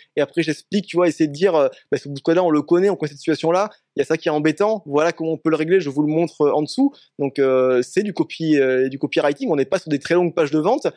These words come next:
on est sur des choses beaucoup plus courtes, mais ça reste du copywriting. Et là, il y a des, bah, il y a un livre qui est, euh, dont j'ai, euh, dont j'ai oublié le, le nom, mais il y en a qu'un seul de livre de copywriting qui est assez bien connu, je pense, qui a été écrit par les gens, euh, qui faisaient du copywriting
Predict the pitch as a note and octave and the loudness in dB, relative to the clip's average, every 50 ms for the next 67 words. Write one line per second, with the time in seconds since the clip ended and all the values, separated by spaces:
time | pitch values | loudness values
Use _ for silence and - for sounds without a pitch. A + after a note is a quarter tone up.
0 | _ _ _ - C#3+ C3+ - D3 C3+ D3 D3 D3+ - - D3 - D3+ C#3+ - A3+ | _ _ _ -8 -8 -2 -2 -2 -2 -2 -4 -4 -8 -10 -8 -6 -6 -6 -2 -2
1 | D4+ - - - C#3+ C3 - - C3+ C3+ E3+ G#3 G3+ - - D3+ C#3+ D3 C#3+ D#3+ | -2 -2 -2 -6 -8 -6 -4 -2 -2 -2 -2 -4 -4 -6 -8 -6 -6 -4 -6 -6
2 | - - D#3 C3+ C3 - _ - D#4 D#4+ F3 D3 E3 F#3+ F#3 D3 C#3 C#3 C3+ C3 | -2 0 0 0 0 -2 _ -4 -2 0 2 2 2 2 0 0 0 -2 -2 -4
3 | - _ - - _ - - C#3+ C#3 D3+ D3+ D3 D3 D3+ F3 A3 C4 B3+ A3 F3+ | -6 _ -18 -20 _ -6 -2 0 2 2 2 2 0 0 0 0 0 0 2 0
4 | D#3+ - - - - D#3+ D#3 D#3 D3+ C#3+ C#3 C3+ C3 C3 C3 B2+ B2+ B2+ B2+ B2+ | 0 -2 -6 -2 0 2 4 4 4 4 4 4 4 4 4 4 4 4 2 2
5 | B2+ B2+ B2+ C3 C3 - C3+ C3 B2+ B2 B2 B2+ B2 B2+ C3+ C3 A#2+ C3+ C#3 C3+ | 0 -2 -4 -6 -6 -4 -2 0 0 2 2 0 0 -2 -6 -8 -4 -2 -2 -4
6 | B2+ B2+ D3+ D3+ C#3 C#3 C3+ C3 C3 C3+ C#3 D#3 F#3+ A3+ A#3+ G#3 E3+ D3+ C#3+ C3+ | -4 0 0 0 2 4 2 2 2 0 0 2 2 0 2 0 0 0 2 0
7 | C3 C3+ F3+ E3+ D3+ - G#3+ G#3 E3 D3 D3 C#3+ D3 C#3+ C#3+ C#3+ D3 - D3 C#3 | 0 0 0 -4 0 2 0 0 2 0 -2 -2 0 -2 -2 -4 -2 -2 -2 -2
8 | D3 E3 D#3 D3+ C3+ - - - C#3 C3+ D#3 D3+ - D3+ D3+ E3 D#3 C#3+ C3+ - | -2 -4 -4 -2 -4 -4 -4 -6 -4 -2 -2 -2 -2 -2 -2 -2 -2 -2 0 0
9 | F#3+ B3 - - - _ _ - _ _ _ _ - D3 C#3 C3+ C#3+ C#3+ C3+ - | -2 -2 -2 -6 -12 _ _ -20 _ _ _ _ 0 0 0 2 0 -2 -4 -2
10 | - G3+ G3 - D#3 C#3 C3+ C#3 C3+ C3 C3 D3 E3+ F3+ F#3+ G3 G3 F3+ D3+ C#3 | -4 -4 -2 0 -2 -2 0 -2 -2 -4 -2 -2 -2 -2 0 0 2 2 2 2
11 | C3+ C3 C3 - B2+ C3 D3 C#3+ - D3 C3+ - C#3+ C3 C3+ - - G#3+ | 2 0 -2 -6 -6 -6 -4 -4 -4 -6 -4 -2 0 0 -2 -2 -6 -8